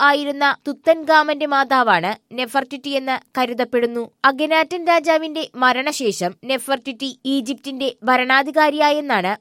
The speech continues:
ഒരു വിഭാഗം ഗവേഷകരുടെ അഭിപ്രായം. പതിനെട്ടാം തലമുറയിൽപ്പെട്ട ഈജിപ്ഷ്യൻ രാജകുടുംബത്തിന്റെ ഡി എൻ എ വിവരങ്ങൾ തങ്ങളുടെ പക്കലുണ്ടെന്ന്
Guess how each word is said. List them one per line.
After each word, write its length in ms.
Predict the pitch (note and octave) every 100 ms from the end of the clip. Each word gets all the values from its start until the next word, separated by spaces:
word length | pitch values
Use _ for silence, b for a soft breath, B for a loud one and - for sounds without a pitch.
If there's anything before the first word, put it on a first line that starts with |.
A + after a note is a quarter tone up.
| -
ഒരു 220 | A#3 B3+
വിഭാഗം 480 | D4 C4 C#4 C4+ D4
ഗവേഷകരുടെ 680 | C#4 C#4+ C#4+ C#4 C#4 C4+ C4+
അഭിപ്രായം. 600 | B3+ B3 - B3 A#3+ A#3 -
പതിനെട്ടാം 560 | D4+ C4+ D#4+ D4 F4
തലമുറയിൽപ്പെട്ട 760 | E4+ F4 E4+ E4+ F4 E4+ E4+ D#4+ E4 -
ഈജിപ്ഷ്യൻ 540 | C4+ C#4+ C4 D4+ - E4
രാജകുടുംബത്തിന്റെ 800 | E4 D#4+ D4 D#4 D4 B3+ F#3 F#3 G#3+ -
ഡി 160 | B3 C4
എൻ 160 | C#4
എ 100 | D4+
വിവരങ്ങൾ 460 | D#4 D#4 D4+ D4 D4+ - _
തങ്ങളുടെ 460 | C#4+ C4 C#4 D4
പക്കലുണ്ടെന്ന് 680 | E4+ D#4 - D4+ C4+ F3+ F#3